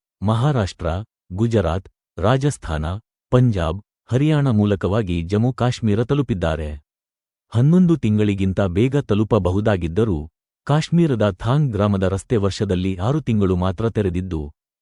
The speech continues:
ಅದಕ್ಕಾಗಿ ಒಂದು ತಿಂಗಳು ಮುಂಬಯಿಯಲ್ಲಿ ವಿಶ್ರಾಂತಿ ಮಾಡಿದ್ದರೆ, ಮೂರು ತಿಂಗಳು ಗುಜರಾತಿನಲ್ಲಿ ತಂಗಿದ್ದರು. ಲಡಾಖ್ನ ಚಾಂಗ್ ಭಾರತದ ಗಡಿ ಗ್ರಾಮವಾಗಿದ್ದು, ಅದರ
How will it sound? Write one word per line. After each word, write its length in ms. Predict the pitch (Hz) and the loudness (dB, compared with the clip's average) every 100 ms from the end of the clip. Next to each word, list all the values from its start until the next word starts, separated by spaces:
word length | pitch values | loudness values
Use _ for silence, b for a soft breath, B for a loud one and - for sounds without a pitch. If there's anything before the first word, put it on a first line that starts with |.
| - | -4
ಅದಕ್ಕಾಗಿ 500 | 127 139 - 143 139 | -2 0 0 -2 0
ಒಂದು 280 | 104 131 135 | 2 0 0
ತಿಂಗಳು 380 | 123 104 101 95 | 0 2 2 4
ಮುಂಬಯಿಯಲ್ಲಿ 640 | 117 143 143 117 95 101 | 4 4 4 2 2 -2
ವಿಶ್ರಾಂತಿ 480 | 101 - 127 131 113 | -4 -2 -2 0 0
ಮಾಡಿದ್ದರೆ, 600 | 92 87 85 82 78 76 _ _ 107 | 0 -2 -4 -4 -4 -8 _ _ 0
ಮೂರು 300 | 135 170 151 | 2 4 2
ತಿಂಗಳು 360 | 113 92 92 | 0 2 0
ಗುಜರಾತಿನಲ್ಲಿ 760 | 101 107 131 120 101 90 85 120 | 0 -2 0 0 -2 -4 -2 -2
ತಂಗಿದ್ದರು. 680 | 147 147 110 92 78 76 78 _ _ _ _ _ _ | 0 -2 0 -2 -4 -10 -14 _ _ _ _ _ _
ಲಡಾಖ್ನ 580 | 90 110 131 160 - 135 | 0 0 2 -2 0 -2
ಚಾಂಗ್ 420 | 107 110 107 101 | 0 0 0 0
ಭಾರತದ 500 | 87 87 135 120 98 | -2 -2 -2 -2 -2
ಗಡಿ 260 | 90 101 120 | 0 0 -2
ಗ್ರಾಮವಾಗಿದ್ದು, 880 | 101 107 92 87 92 110 101 98 95 | 0 0 0 0 -2 -2 0 -2 -2
ಅದರ 220 | 98 110 | -2 0